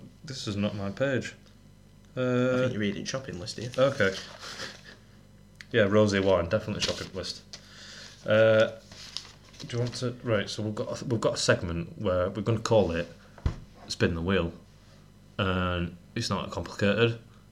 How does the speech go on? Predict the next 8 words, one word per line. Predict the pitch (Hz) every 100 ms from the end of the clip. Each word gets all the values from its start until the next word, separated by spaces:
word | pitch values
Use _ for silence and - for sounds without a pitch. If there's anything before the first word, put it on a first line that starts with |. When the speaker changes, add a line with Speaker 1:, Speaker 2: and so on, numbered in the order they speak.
| - -
Speaker 1:
There's | 90 85
topics | - 107 98 92 - - - - - - - - - -
on | 92
a | 78
circle, | 101 98 - 98 92 - - - - - -
you | -
spin | - 123 -
it, | -